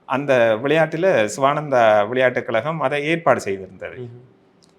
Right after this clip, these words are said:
Speaker 1: அந்த ஏற்பாட்டுல நான் முதன் முதலாக பத்து உளவு இயந்திரங்களை என் மார்பிலாக ஏத்தினேன்.
Speaker 2: ஆ, பத்து உளவு இயந்திரங்களை உங்களை மார்பின் மேலாக ஏற்றினீங்க. அதாவது
Speaker 1: அது
Speaker 2: முதலாவதுலேயே.
Speaker 1: முத-, முதலாவதுலேயே.
Speaker 2: ம், ம், ம்.
Speaker 1: அதுக்கு பிற்பாடு அந்த ஓடும் லொரியை கைத்தால் கட்டி இழுத்து நி-, நிறுத்தியது.
Speaker 2: ஆ, ம், ம், ம்.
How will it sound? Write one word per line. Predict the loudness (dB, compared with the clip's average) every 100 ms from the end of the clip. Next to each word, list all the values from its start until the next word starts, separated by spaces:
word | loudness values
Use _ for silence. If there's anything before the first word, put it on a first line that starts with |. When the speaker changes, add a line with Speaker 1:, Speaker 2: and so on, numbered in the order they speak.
| _ _ _
Speaker 1:
அந்த | -10 -4 -2
ஏற்பாட்டுல | 0 0 2 0 0 -2
நான் | -2 -4
முதன் | -4 -8
முதலாக | -6 -4 -2
பத்து | 0 -2 -2 -4
உளவு | -2 -2
இயந்திரங்களை | -4 -4 -4 -4 -6
என் | -6 -4
மார்பிலாக | -4 -4 -8 -10 -8 -8 -6
ஏத்தினேன். | -8 -10 -16 -20 _ _ _ _
Speaker 2:
ஆ, | -14
பத்து | -8 -10 -4 0
உளவு | 0 -2
இயந்திரங்களை | -4 -6 -6 -6 -4
உங்களை | -2
மார்பின் | -2 -2 -6
மேலாக | -8 -8
ஏற்றினீங்க. | -12 -14 -20 _
அதாவது | -4 0
Speaker 1:
அது | 2
Speaker 2:
முதலாவதுலேயே. | 4 6 4 0 -6 -8 -6
Speaker 1:
முத-, | -4 -4 -4
முதலாவதுலேயே. | -2 0 0 -6 -12
Speaker 2:
ம், | -16
ம், | -20
ம். | -20 _ _
Speaker 1:
அதுக்கு | -6 -4 -4 -4
பிற்பாடு | -4 0 2 2 2 2
அந்த | 2 2 0 0 0 -2 -4 -10 -6
ஓடும் | -2 0 -2
லொரியை | -2 -2 -4 -6 -12 -20 _ -4
கைத்தால் | -2 0 -2
கட்டி | -2 -4 -6
இழுத்து | -8 -8
நி-, | -12 -14 -16 -10
நிறுத்தியது. | -8 -6 -6 -8
Speaker 2:
ஆ, | -12
ம், | -16
ம், |
ம். | -20 -20